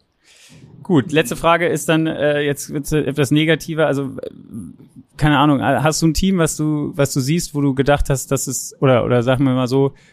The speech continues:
wo du glaubst, dass es auf die nächsten Jahre, jetzt immer nicht auf die Jets geguckt oder so, sondern, sondern eher, keine Ahnung, Steelers,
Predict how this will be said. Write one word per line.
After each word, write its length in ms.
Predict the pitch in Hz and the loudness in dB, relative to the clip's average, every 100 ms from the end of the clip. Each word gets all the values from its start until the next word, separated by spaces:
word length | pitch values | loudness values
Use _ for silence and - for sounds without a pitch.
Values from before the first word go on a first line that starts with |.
| _ | _
wo 60 | 131 | 0
du 60 | |
glaubst, 340 | 123 135 147 - | 4 4 4 0
dass 160 | 127 | -6
es 100 | 127 | -6
auf 140 | 123 127 | -8 0
die 120 | 131 | 2
nächsten 360 | 131 147 - 135 | 4 2 0 2
Jahre, 600 | 131 135 147 143 139 139 - - _ _ _ _ _ _ _ _ _ | 4 4 2 -2 -2 -6 -12 -20 _ _ _ _ _ _ _ _ _
jetzt 220 | 139 - | -4 -4
immer 360 | 127 - 127 139 | -4 0 2 4
nicht 180 | 139 139 | 4 2
auf 60 | |
die 120 | 123 117 | 0 2
Jets 280 | 135 151 | 0 0
geguckt 380 | - 139 147 135 | -4 0 -2 -2
oder 200 | 131 127 | -4 -2
so, 180 | 123 131 | -2 -2
sondern, 400 | 123 120 120 117 | 0 0 0 -2
sondern 300 | 117 120 117 | -2 -4 -2
eher, 440 | 117 120 120 117 120 - _ _ _ | -2 0 0 -2 -6 -16 _ _ _
keine 200 | - 120 | -2 0
Ahnung, 280 | 117 120 107 | 2 0 0
Steelers, 840 | - - 135 127 127 - - - | -4 0 4 6 4 2 -6 -14